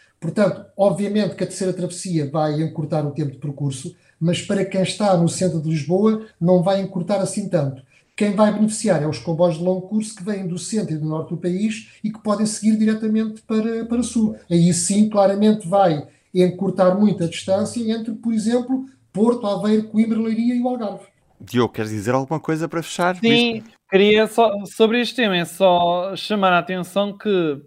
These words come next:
Speaker 3: parece que a candidatura ibérica está sozinha, pelo menos no continente europeu,
Speaker 2: Uhum.
Speaker 3: mas temos de estar muito atentos a uma eventual candidatura conjunta da Argentina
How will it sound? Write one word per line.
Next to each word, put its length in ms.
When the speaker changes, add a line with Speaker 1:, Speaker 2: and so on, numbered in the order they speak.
Speaker 3:
parece 320
que 80
a 40
candidatura 600
ibérica 440
está 240
sozinha, 600
pelo 100
menos 160
no 80
continente 560
europeu, 600
Speaker 2:
Uhum. 320
Speaker 3:
mas 560
temos 380
de 80
estar 280
muito 360
atentos 760
a 80
uma 140
eventual 420
candidatura 600
conjunta 600
da 280
Argentina 1080